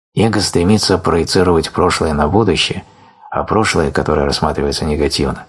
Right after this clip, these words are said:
становится пугающим, когда проецируется на мнимое будущее.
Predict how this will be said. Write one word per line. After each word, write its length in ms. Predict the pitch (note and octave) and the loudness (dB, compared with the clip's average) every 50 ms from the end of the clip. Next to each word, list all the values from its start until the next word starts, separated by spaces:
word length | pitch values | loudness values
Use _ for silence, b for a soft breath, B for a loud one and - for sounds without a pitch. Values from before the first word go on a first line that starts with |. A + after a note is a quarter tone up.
| _ _ _ _ _ | _ _ _ _ _
становится 540 | - - - - E2 F2+ G#2 G2 - - F#2 | -8 -4 -4 -2 0 0 0 0 0 -2 -2
пугающим, 640 | - A2 G2+ F#2+ A2+ F#2 D#2 D2+ - - - F#2+ - b b b b b b b | 0 0 0 2 2 0 0 0 -2 -4 -6 -8 -10 b b b b b b b
когда 260 | - - C#2 C2 A#1+ | -4 -2 -2 -2 -2
проецируется 680 | - - C2+ C2+ C2 - - D#2 C#2+ C#2+ C#2 - - D2 | -2 -2 -2 -2 -2 -2 0 0 0 0 0 -2 -2 -2
на 100 | C#2+ C#2 | -2 -2
мнимое 340 | C#2 C#2 C#2 C#2 C#2 C#2+ - | -2 -2 -2 -2 -2 -4 -4
будущее. 520 | - - B1+ B1+ - - - - - - | -2 -2 -2 -2 -2 -2 -4 -4 -6 -10